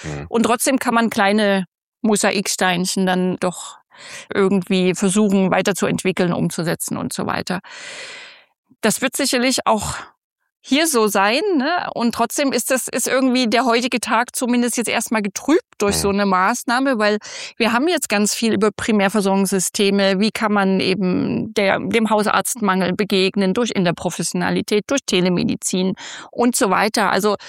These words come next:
Speaker 2: ne, das ist jetzt positiv beflügelt und jetzt kommt so von der Seite so ein, so ein Hieb rein, der so ein bisschen, äh, die Motivation dämpft,
Speaker 1: Mhm.
Speaker 2: sag ich mal.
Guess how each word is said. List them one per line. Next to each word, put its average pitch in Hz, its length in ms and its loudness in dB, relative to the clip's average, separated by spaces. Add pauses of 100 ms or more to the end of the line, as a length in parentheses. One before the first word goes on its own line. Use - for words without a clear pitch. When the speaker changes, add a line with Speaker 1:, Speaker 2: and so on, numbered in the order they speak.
(200)
Speaker 2:
ne, 247 180 2
das 254 200 0
ist - 160 -2
jetzt 254 180 -2
positiv 262 720 0
beflügelt 277 560 0
und 247 80 2
jetzt 226 180 0
kommt 240 240 -2
so 226 280 0 (380)
von 247 200 0
der 220 140 2
Seite 208 340 2
so 202 160 0
ein, 196 340 0
so 214 140 -2
ein 202 80 2
Hieb - 460 -2
rein, 175 500 0
der 190 160 0
so 196 80 0
ein 190 80 0
bisschen, 202 580 0
äh, 190 140 -2
die 208 120 0
Motivation 202 1000 2 (440)
dämpft, 202 460 0 (160)
Speaker 1:
Mhm. 202 140 -6
Speaker 2:
sag 180 180 -2
ich - 160 -6
mal. 170 300 -4